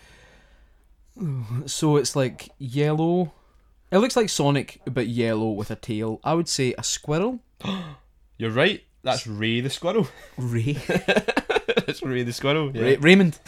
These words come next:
Speaker 2: Raymond. <laughs>
Speaker 1: Raymond the
Speaker 2: Raymond
Speaker 1: squirrel.
Speaker 2: on a Sunday, aye.
Speaker 1: Everybody loves Raymond
Speaker 2: That's
Speaker 1: the
Speaker 2: Ray the
Speaker 1: squirrel.
Speaker 2: squirrel. Th-, it doesn't look like a squirrel's tail, does it? But
Speaker 1: No, but I don't know why that was my first.
Speaker 2: Uh,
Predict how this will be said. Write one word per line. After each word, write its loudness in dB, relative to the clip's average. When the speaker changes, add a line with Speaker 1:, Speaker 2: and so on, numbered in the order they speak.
Speaker 2:
Raymond. 6
<laughs> -
Speaker 1:
Raymond -2
the 0
Speaker 2:
Raymond 8
Speaker 1:
squirrel. 4
Speaker 2:
on 2
a 0
Sunday, -4
aye. -8
Speaker 1:
Everybody 6
loves 4
Raymond 2
Speaker 2:
That's 0
Speaker 1:
the 0
Speaker 2:
Ray 6
the 2
Speaker 1:
squirrel. -2
Speaker 2:
squirrel. -4
Th-, -8
it -6
doesn't -6
look -8
like -10
a -8
squirrel's -8
tail, -8
does -8
it? -8
But -8
Speaker 1:
No, 2
but 4
I 6
don't 0
know 4
why 2
that 0
was -4
my -2
first. -6
Speaker 2:
Uh, -4